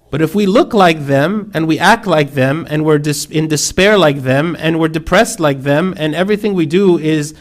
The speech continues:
hopeless, then when they look at us and say, "Well, what, what are you really offering again?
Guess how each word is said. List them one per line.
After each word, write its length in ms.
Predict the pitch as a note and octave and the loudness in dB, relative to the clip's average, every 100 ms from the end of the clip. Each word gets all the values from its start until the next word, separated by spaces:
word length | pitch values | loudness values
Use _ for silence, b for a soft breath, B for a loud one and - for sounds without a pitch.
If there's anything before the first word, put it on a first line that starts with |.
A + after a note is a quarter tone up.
| b b b | b b b
hopeless, 920 | - A#3 B3+ G#3 G#3+ D#3+ - - - _ _ _ _ _ _ _ - | 0 2 2 4 4 4 -2 -14 -20 _ _ _ _ _ _ _ -2
then 200 | E3 E3 | 0 2
when 160 | F#3 | 2
they 100 | G3+ | 2
look 220 | C4+ B3+ A3+ | 2 2 2
at 100 | F#3+ | 2
us 120 | F#3+ | 2
and 80 | F#3 | 0
say, 40 | |
"Well, 140 | F#3 | 2
what, 220 | G3 C4 F#3+ | 2 2 2
what 120 | B3+ | 2
are 140 | E4 | 4
you 140 | B3+ A3+ | 2 2
really 260 | G#3+ A#3 | 2 2
offering 460 | F#3+ G3 G#3 A3+ A3 | 4 2 2 -2 0
again? 480 | A3 A#3 A3+ - | 0 -2 -4 -10